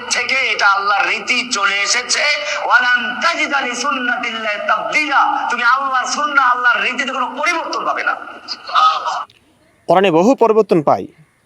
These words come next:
Speaker 2: সেই তাত্ত্বিক আলোচনা যাচ্ছে না। ওকে, শুনুন।
Speaker 1: আইন কার? এটা কি আমার কথা?
Speaker 2: আল্লাহর কথা। এরা কি মানসিক রোগী?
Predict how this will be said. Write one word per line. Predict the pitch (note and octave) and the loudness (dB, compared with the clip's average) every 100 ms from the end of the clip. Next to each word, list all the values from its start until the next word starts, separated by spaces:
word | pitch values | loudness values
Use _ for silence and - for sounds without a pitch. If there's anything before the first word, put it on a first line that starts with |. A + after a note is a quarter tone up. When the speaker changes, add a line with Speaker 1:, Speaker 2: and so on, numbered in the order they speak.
| - - _ C#4+ - _ | -16 -14 _ -20 -20 _
Speaker 2:
সেই | - - G#3+ A3+ G3+ - _ | -4 4 4 4 -2 -10 _
তাত্ত্বিক | F#3 F3+ A3 | 2 2 4
আলোচনা | G3 F#3+ G3+ | 4 4 2
যাচ্ছে | E3 C#3 - A2+ | 4 2 0 -6
না। | F2+ - | -8 -2
ওকে, | D3+ C3+ - _ _ _ _ _ _ - - - | -2 -2 -6 _ _ _ _ _ _ -18 -16 -10
শুনুন। | - C#3+ | -2 2
Speaker 1:
আইন | C#3 D3+ - | 4 2 2
কার? | - - A2 - - - - - - - - - - - - - - - - | 2 4 4 2 0 0 2 2 2 2 2 2 4 4 2 0 -6 -12 -8
এটা | - C#3+ | -2 0
কি | - | 4
আমার | - - | 4 2
কথা? | E4 - - - - - - - - - - - - - - - - - - - | 0 0 2 2 2 0 0 2 2 0 -2 -10 -14 -16 -14 -14 -14 -16 -18 -2
Speaker 2:
আল্লাহর | C#3+ E3 F#3+ | 2 4 4
কথা। | F3+ - G#2 - _ _ _ - - _ _ _ - - _ _ _ _ _ _ _ _ _ - | 0 0 -2 -4 _ _ _ -20 -20 _ _ _ -20 -20 _ _ _ _ _ _ _ _ _ 0
এরা | F#3 | 2
কি | A3+ | 4
মানসিক | D#3+ E3+ - G3+ D#3+ | 4 4 2 0 4
রোগী? | D#3+ D3+ A2+ | 4 6 2